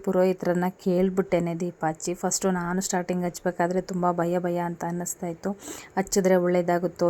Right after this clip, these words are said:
ಏನೋ ಅಂತ ಹೇಳಿ. ಆ ರೀತಿ ನನಗೇನೂ ಆಗಲಿಲ್ಲ. ನಾನು ಯಾವುದು ಒಂದು ಮನಸ್ಸಲ್ಲಿ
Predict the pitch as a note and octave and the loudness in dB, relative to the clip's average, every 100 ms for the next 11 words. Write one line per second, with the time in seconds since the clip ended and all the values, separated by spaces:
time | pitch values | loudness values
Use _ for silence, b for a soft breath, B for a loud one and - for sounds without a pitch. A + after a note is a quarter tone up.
0 | F3 E3 E3+ E3+ E3 D#3+ E3 D#3+ G3 B | 2 0 -2 -4 -6 -4 -4 -2 -4 B
1 | B B B - - F#3 F#3 F#3 G3 F#3+ | B B B -20 2 4 4 4 2 2
2 | F#3 F3 F3+ F#3+ F#3+ F3 E3 E3+ F3+ F3+ | 0 0 0 2 2 2 0 0 0 0
3 | F3 F3 F3 E3+ F3+ D#3+ F3+ G#3 G3+ G3+ | 0 -2 -4 2 2 6 6 6 2 2
4 | G3+ F#3+ F#3 F3 F3 F3+ - B B - | 4 2 0 -2 -4 -8 -12 B B -20
5 | - - - - - - F#3+ F#3+ G#3 G3 | -18 -18 -18 -20 -14 -2 0 2 2 4